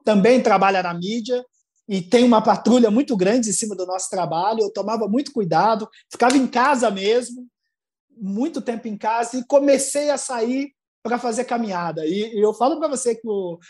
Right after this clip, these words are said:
que o, esse episódio aí do Correria me incentivou.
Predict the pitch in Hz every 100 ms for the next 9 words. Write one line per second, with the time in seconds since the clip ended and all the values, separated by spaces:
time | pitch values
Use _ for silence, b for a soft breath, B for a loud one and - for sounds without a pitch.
0 | B B 208 190 190 220 226 285 - 226
1 | 202 220 262 214 220 220 220 202 190 190
2 | 233 277 285 285 277 285 320 269 233 233